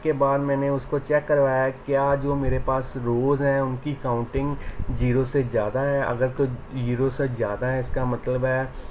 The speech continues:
कि मेरे पास जो है यूज़र नेम करेक्ट फिल किया है यूज़र ने, तो उसका मैं मोबाइल नंबर उस टेबल में से, उस रिकॉर्ड में से रिट्रीव करूँगा, फिर उसका पासवर्ड रिट्रीव करूँगा उस टेबल में से, या कह सकते हो उस रिकॉर्ड में से,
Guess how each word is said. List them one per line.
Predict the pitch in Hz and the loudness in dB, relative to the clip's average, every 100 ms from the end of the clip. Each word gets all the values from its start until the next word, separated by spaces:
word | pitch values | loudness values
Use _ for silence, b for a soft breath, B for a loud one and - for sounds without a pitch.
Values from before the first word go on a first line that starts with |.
| - | -4
कि | 135 | -2
मेरे | 127 123 131 | 0 0 0
पास | 135 131 | 0 0
जो | 123 127 | 0 2
है | 127 123 | 4 2
यूज़र | 117 113 123 | -2 0 0
नेम | 123 127 | 0 -2
करेक्ट | 120 - 135 135 147 | -2 0 0 0 -4
फिल | 131 131 | -2 -4
किया | 123 123 120 123 | -4 -4 -2 2
है | 123 120 113 | 2 0 -2
यूज़र | 110 120 | 0 2
ने, | 120 131 135 B B - | 2 0 -2 B B -4
तो | 139 | -4
उसका | 135 - 151 | -4 -2 0
मैं | 151 | 2
मोबाइल | 143 135 120 120 120 127 | 2 2 2 2 2 2
नंबर | 127 131 135 | 0 2 2
उस | 131 127 - | 0 -4 -6
टेबल | 135 120 127 | -2 2 2
में | 131 131 | 2 0
से, | 123 143 135 B B - | 0 0 -2 B B -8
उस | 135 - | -6 -2
रिकॉर्ड | 135 127 131 127 131 | -2 -2 4 6 6
में | 135 135 | 2 0
से | 131 | 0
रिट्रीव | 131 123 123 123 | -2 -2 -4 -2
करूँगा, | 131 127 131 131 | 0 0 0 -2
फिर | 127 131 | -2 -2
उसका | 127 - 135 | -2 -2 -2
पासवर्ड | - 110 104 - 131 131 - B B - | 0 0 0 -2 -2 -2 -6 B B -2
रिट्रीव | 127 127 127 123 123 | 0 2 2 0 2
करूँगा | 135 135 139 135 | 0 2 2 2
उस | 131 - - | 0 -4 -4
टेबल | 120 123 | 0 0
में | 127 127 | 0 0
से, | 123 143 139 B - - | 0 -2 -2 B -12 -4
या | 123 | -2
कह | 117 135 131 | 0 0 0
सकते | 143 135 143 | -2 -2 0
हो | 135 | 0
उस | 131 143 | 0 -2
रिकॉर्ड | 123 - 117 113 120 | -2 2 4 4 2
में | 127 | -2
से, | 120 139 | 0 -2